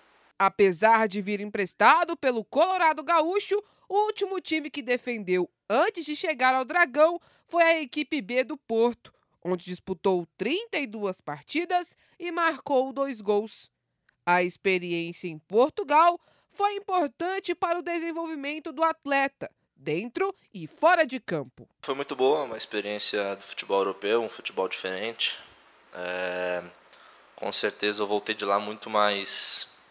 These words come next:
Speaker 2: pronto, muito mais maduro até como pessoa, né? O futebol europeu, tanto a Europa em si, na verdade, te deixa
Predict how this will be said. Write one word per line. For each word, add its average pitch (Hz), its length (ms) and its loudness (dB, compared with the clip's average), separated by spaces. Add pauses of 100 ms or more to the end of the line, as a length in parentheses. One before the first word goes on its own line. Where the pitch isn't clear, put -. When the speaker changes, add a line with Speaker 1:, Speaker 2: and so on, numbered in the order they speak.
(200)
Speaker 2:
pronto, 123 500 0
muito 113 240 -10
mais 107 160 -2
maduro 101 480 -2
até 95 200 -6
como 98 240 -12
pessoa, 98 560 0 (800)
né? 87 160 -4
O 92 40 -4
futebol 90 540 -6
europeu, 92 640 -4 (560)
tanto 101 240 -4
a 101 40 2
Europa 95 400 0
em 95 60 -8
si, - 180 -2
na 95 80 -6
verdade, 92 380 -4
te - 120 -10
deixa 101 260 -2